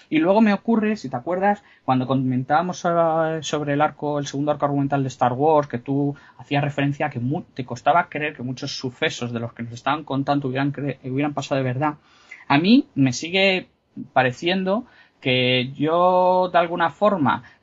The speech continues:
conocía una galaxia en la que los, los Jedi, la fuerza y los sables láser era una especie de rara avis, y ahora, pues, prácticamente cada dos por tres te encuentras, si no es un tío sensible a la fuerza, eh,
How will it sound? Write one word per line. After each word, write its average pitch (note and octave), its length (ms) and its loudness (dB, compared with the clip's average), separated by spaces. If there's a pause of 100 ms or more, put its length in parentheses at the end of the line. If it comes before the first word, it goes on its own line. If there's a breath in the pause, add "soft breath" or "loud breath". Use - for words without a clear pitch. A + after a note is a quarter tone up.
conocía E3+ 640 4
una F3 180 4
galaxia D#3 420 2
en A#2+ 120 -2
la A#2+ 140 0
que B2+ 520 -2
los, B2+ 400 -6
los C3+ 260 -6
Jedi, E3 240 -2
la C3+ 140 2
fuerza B2+ 500 2
y B2+ 100 -2
los B2 180 -2
sables D#3 1080 -2 (180)
láser D3 500 -2
era C#3+ 100 -6
una D#3+ 80 -6
especie D3 360 -6
de B2 260 -4 (180 loud breath)
rara D#3+ 420 4
avis, F3+ 380 -2 (320 loud breath)
y C#3+ 140 2
ahora, F3 600 6
pues, C3+ 680 -4
prácticamente F3 880 -4
cada C3+ 120 2
dos D3 80 -4
por D3+ 140 -6
tres F3 180 -8
te C3+ 80 -6
encuentras, C3+ 560 -4
si C#3 120 -4
no D#3+ 80 -2
es F3+ 100 -6
un G#3 100 -4
tío F#3+ 160 -4
sensible F3+ 400 -6
a F3+ 40 -2
la E3 120 2
fuerza, A3 1000 2
eh, C3+ 580 -2